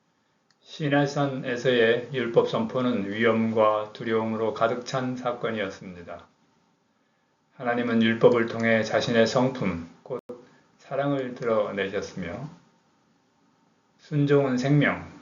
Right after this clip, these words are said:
불순종은 죽음을 의미했습니다.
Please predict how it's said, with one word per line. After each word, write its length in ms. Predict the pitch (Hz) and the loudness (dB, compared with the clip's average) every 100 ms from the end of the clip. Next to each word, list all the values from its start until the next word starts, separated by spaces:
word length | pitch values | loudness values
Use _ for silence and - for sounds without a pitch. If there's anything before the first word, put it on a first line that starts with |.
| - | -14
불순종은 720 | 117 - 120 113 113 110 107 | -12 -6 -2 0 0 0 -4
죽음을 520 | - 123 131 135 - | -2 2 2 2 0
의미했습니다. 880 | 123 110 104 90 - 92 87 90 90 | -2 -2 -2 -2 -2 -4 -4 -6 -10